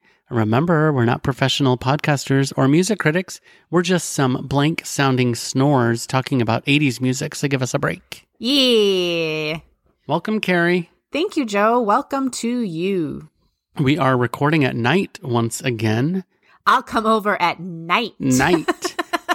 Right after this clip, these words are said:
Speaker 1: Carrie, I have to apologize. I'll try to get the energy up, but I just watched the finale of And Just Like That, so I'm a little bit sad.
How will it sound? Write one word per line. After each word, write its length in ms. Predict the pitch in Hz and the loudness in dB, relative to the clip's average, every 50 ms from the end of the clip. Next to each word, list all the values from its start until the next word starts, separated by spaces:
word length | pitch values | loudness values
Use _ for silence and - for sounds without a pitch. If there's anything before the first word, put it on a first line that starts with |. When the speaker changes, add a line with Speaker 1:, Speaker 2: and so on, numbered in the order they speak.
| - - | -4 0
Speaker 1:
Carrie, 240 | 330 - 123 117 113 | 0 2 2 4 2
I 80 | 107 107 | 2 2
have 260 | 107 120 123 123 - | 2 0 0 -2 0
to 140 | - 156 143 | 0 0 0
apologize. 720 | 135 - 131 127 127 127 127 120 113 120 113 113 113 113 | 0 0 0 2 2 2 2 2 0 0 0 0 0 -2
I'll 100 | - 131 | -2 -4
try 160 | 123 - 135 139 | -2 0 0 0
to 80 | 156 | 0
get 140 | 151 175 - | 0 -2 -2
the 120 | - 180 | 0 0
energy 460 | 170 156 160 160 160 151 131 135 143 139 | 0 2 2 2 2 2 2 0 0 2
up, 320 | 131 127 127 - - - | 2 0 0 -2 -6 -6
but 120 | - 131 123 | -4 0 0
I 80 | 117 | 0
just 260 | 110 123 127 117 - - | 2 0 -2 -2 0 0
watched 300 | 131 127 - - - - | 0 0 0 -2 -2 -4
the 80 | 135 | -4
finale 520 | - - 120 113 110 107 107 113 113 131 - | -2 0 0 2 2 2 2 0 0 0 0
of 240 | 127 123 117 123 - - | 0 0 -2 -2 -2 -2
And 180 | 123 110 107 | 0 0 0
Just 300 | 101 - 117 107 - - | 0 0 -2 -2 -2 -4
Like 240 | 139 135 127 - - | -4 -4 -4 -6 -6
That, 320 | - - 71 73 92 - | -6 -6 -6 -6 -8 -10
so 140 | - - - 131 | -12 -4 -2 0
I'm 80 | 127 | 0
a 40 | 123 | 2
little 180 | 123 127 131 139 | 0 2 0 0
bit 160 | 131 139 139 | 0 -2 -4
sad. 460 | - - - - - - 160 - - | -4 -8 -8 -8 -8 -10 -10 -12 -16